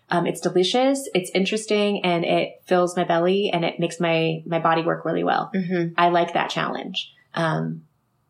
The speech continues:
Speaker 1: but I was creating something every day, and it was going and going and going
Speaker 2: Mm-hmm.
Speaker 1: and going. And I had three people, um,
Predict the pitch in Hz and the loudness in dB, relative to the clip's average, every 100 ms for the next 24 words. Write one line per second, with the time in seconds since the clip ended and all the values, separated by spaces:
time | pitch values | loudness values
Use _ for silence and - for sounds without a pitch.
0 | - 185 - 208 180 - - - _ _ | -18 -4 2 4 4 0 -6 -14 _ _
1 | _ 175 175 180 180 170 170 165 - - | _ -2 2 4 4 2 0 -4 -10 -2
2 | 185 170 175 175 175 165 - 165 165 156 | 2 2 2 0 -2 -2 -2 -2 -2 -2
3 | 156 175 269 302 - - _ _ - 180 | -2 0 -2 -4 -14 -20 _ _ -2 0
4 | 165 165 165 165 180 175 170 170 175 175 | 0 -2 -4 -4 -2 -2 0 0 0 0
5 | 165 165 165 185 180 190 175 165 175 233 | 0 -2 0 0 2 2 0 0 2 0
6 | 240 175 170 156 165 160 - 190 208 - | 0 -2 -2 -2 -4 -4 -4 -4 -2 -4
7 | 196 170 165 190 226 - - - _ 165 | -2 2 2 2 -2 -10 -20 -20 _ -2
8 | 165 160 165 165 160 | -2 -2 -4 -8 -12